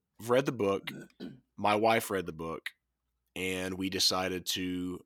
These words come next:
Speaker 1: finally watch the movie. Um, and we were hel-, holding off because we were, we had been reading the book, and we watched it yesterday, Dean.
Speaker 2: Were you, did
Speaker 1: We
Speaker 2: you
Speaker 1: watched
Speaker 2: like
Speaker 1: it.
Speaker 2: it?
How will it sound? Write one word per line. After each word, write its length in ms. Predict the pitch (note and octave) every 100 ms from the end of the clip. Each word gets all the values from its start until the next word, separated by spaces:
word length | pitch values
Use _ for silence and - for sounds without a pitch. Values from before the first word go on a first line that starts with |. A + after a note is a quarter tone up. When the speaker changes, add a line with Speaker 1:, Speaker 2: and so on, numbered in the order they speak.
| _ -
Speaker 1:
finally 300 | F2+ G2 G2
watch 340 | F#2+ E2 - -
the 80 | F#2
movie. 460 | F2 E2 - - _ _ - - - _ _ -
Um, 520 | F2 E2+ E2 D#2 - _ -
and 240 | G#2 G#2 A2+
we 100 | A2+
were 60 | G2
hel-, 220 | C3 A#2+
holding 340 | - C3+ G#2+ G2
off 220 | F#2+ -
because 340 | F2+ A2 F#2
we 120 | F#2
were, 280 | F2 D#2+ - _ _ _
we 180 | G2 F2
had 200 | E2+ F2
been 160 | E2 E2
reading 320 | F2 E2 D#2+
the 80 | C#2+
book, 320 | E2+ D#2 - _ _ _ _ _ _ - -
and 100 | A2
we 60 | G2+
watched 340 | F2+ F#2 -
it 60 | D#2
yesterday, 480 | D#2+ - D#2+ C#2
Dean. 260 | C#2 C#2 D#2 _ _ _ _ _ _ _ _ _ _ _ _ _ -
Speaker 2:
Were 120 | C3+
you, 260 | C3 A#2+ A2
did 140 | C3+
Speaker 1:
We 60 | D3+
Speaker 2:
you 40 |
Speaker 1:
watched 220 | E3 G#3+
Speaker 2:
like 0 |
Speaker 1:
it. 140 |
Speaker 2:
it? 20 | A#2+